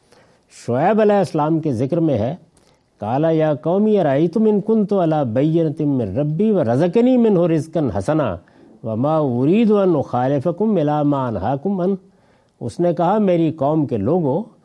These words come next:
ذرا غور تو کرو، اگر میں اپنے پروردگار کی طرف سے ایک روشن دلیل پر ہوں،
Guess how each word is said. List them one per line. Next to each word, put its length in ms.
ذرا 220
غور 300
تو 200
کرو، 280
اگر 200
میں 200
اپنے 260
پروردگار 760
کی 200
طرف 300
سے 140
ایک 160
روشن 440
دلیل 260
پر 200
ہوں، 220